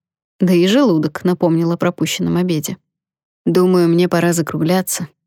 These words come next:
сказал он Грэму. Они распрощались и разошлись в разные стороны.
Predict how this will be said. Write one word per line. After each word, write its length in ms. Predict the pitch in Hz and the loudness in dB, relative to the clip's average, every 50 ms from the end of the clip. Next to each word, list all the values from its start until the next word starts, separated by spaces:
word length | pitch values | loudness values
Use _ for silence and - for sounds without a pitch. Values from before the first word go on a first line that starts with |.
| _ _ _ | _ _ _
сказал 400 | - - - 185 170 156 170 156 | -12 -6 -2 -2 -2 0 0 0
он 180 | 156 156 156 160 | 0 0 0 -2
Грэму. 360 | 156 156 160 156 156 175 160 - _ _ _ _ _ _ _ _ _ _ _ _ - | -2 -2 -2 -2 -4 -6 -8 -10 _ _ _ _ _ _ _ _ _ _ _ _ -2
Они 220 | 196 208 233 254 247 | 0 2 2 2 0
распрощались 720 | 233 - - 233 220 - - - 285 285 277 262 - - | -2 -4 -2 -2 -2 -2 -2 -2 -2 -2 -2 -2 -2 -2
и 20 | |
разошлись 500 | 175 175 170 170 165 - - 233 240 - | 0 0 2 0 -2 0 -2 -2 -2 -2
в 40 | - | -2
разные 320 | 156 160 175 170 170 160 156 | -2 -2 -2 -2 -2 -4 -4
стороны. 480 | - - - - - 143 - 180 - | -6 -6 -6 -6 -6 -6 -8 -10 -12